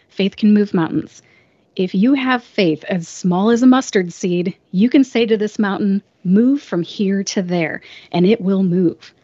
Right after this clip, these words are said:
Nothing will be impossible for you. I want to pass along to you a little mustard seed, you, the listener. If I can build a podcast, you can build a podcast.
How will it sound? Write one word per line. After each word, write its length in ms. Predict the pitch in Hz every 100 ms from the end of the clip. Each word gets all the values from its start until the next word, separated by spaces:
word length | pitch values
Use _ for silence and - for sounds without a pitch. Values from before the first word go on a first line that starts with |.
| _ _
Nothing 500 | 190 196 233 - 269
will 180 | 240 233
be 160 | 226 214
impossible 680 | 214 - 190 180 160 165 165
for 340 | - 180 180
you. 320 | 165 135 117 - - - _
I 140 | 185 226
want 240 | 269 302
to 100 | 262
pass 400 | 233 254 233 - -
along 400 | 190 180 196 220
to 160 | -
you 400 | 247 240 165 113 - _ _ _
a 80 | 190
little 260 | 190 208 214
mustard 480 | 196 - 175 160
seed, 360 | - 165 156 - _
you, 420 | 185 190 233 269 302
the 120 | 233
listener. 560 | 233 226 - 175 160 165 - - - _
If 180 | 196 196 _
I 240 | 185 226 277
can 180 | 285 262
build 240 | 233 220
a 60 | 208
podcast, 720 | 202 185 180 165 156 185 - _ _ _ _
you 260 | 175 233
can 180 | 254 202
build 200 | 175 160
a 40 | 160
podcast. 680 | 175 160 - 160 - -